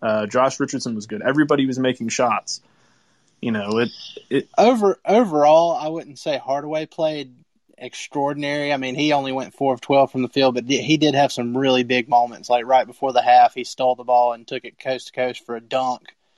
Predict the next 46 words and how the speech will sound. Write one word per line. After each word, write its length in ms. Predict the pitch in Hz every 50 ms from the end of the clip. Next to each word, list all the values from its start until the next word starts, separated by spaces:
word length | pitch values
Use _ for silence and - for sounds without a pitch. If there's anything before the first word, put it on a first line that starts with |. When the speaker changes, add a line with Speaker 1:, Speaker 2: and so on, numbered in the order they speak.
| _ _ _ _ _ _ -
Speaker 2:
uh, 240 | 123 120 120 113 113
stuff 340 | - - - 151 131 - -
like 220 | 127 127 123 -
that. 240 | - 127 123 117 110
So 80 | 120
he, 100 | 123 127 -
he 200 | 123 139 170 170
had 200 | 165 160 151 -
some 160 | - 135 127
pretty 260 | - - 143 135 131
big 200 | 123 135 131 123
moments. 560 | 127 127 131 131 131 131 120 - - - - _ _ _ _ _ _ _ _ _ _ _ _ _ _
Uh, 260 | - - 65 85 175 -
aside 580 | 135 139 - - - 190 185 196 214 233 233 220
from 180 | - 208 185 160
K 240 | - 180 175 160
P, 240 | - - 165 156 139
and 140 | 131 131 135
we'll, 160 | 135 127 131
we'll, 240 | 151 160 165 156 -
we'll 120 | 156 165
get 200 | 160 151 139 120
back 180 | 135 147 147 131
to 100 | - 127
the 60 | 127
K 220 | 120 - 139 135 127
P 180 | - 143 139
stuff 340 | 127 - - 131 131 127 -
here 160 | - 131 127
in 100 | 123 123
just 200 | 123 127 - -
a 60 | 123
second, 480 | - - 143 139 135 - - 123 110 113
but 220 | 123 123 123 - _ _ _ _ _ _ _ _ _ _ _ _ _ _ _ _ - 135
Dorian 420 | 120 160 196 240 269 277 254 220
Finney-Smith, 1080 | 185 - 226 202 156 123 - - - 147 151 156 156 143 131 123 120 - _ _ - - _ _ _ _ _
he 220 | - - 196 233
looked 240 | 247 262 254 208 -
like 240 | 165 165 165 143 -
the 80 | 143
guy 800 | 123 120 135 131 131 131 131 131 131 131 127 127 127 123 120 110 _ _ _ _ _ _ _ _ _ _ _ -
who 180 | 160 160 151
we 160 | 139 143 147
want 280 | 143 143 143 143 - -
to 80 | 127 123
see 600 | - - - 151 143 139 135 135 131 127 120